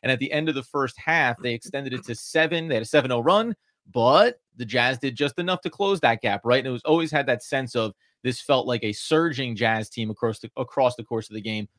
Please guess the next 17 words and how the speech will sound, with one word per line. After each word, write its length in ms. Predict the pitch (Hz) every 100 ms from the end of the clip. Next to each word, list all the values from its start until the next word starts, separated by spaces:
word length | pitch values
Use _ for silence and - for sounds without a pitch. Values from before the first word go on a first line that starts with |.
| _
where 120 | 123 110
for 140 | 110
Brooklyn, 460 | 120 196 123 110 107
it 80 |
was 240 | 120 117 113
like 180 | 110 -
the 80 | 123
slow 420 | - 139 143 143
bleed 400 | 131 139 127 107
and 120 | 113
whether 220 | 123 123
or 40 | 123
not 180 | 117 110
you 80 |
could 100 | 110
hang 300 | 107 113 107
on. 200 | 104 101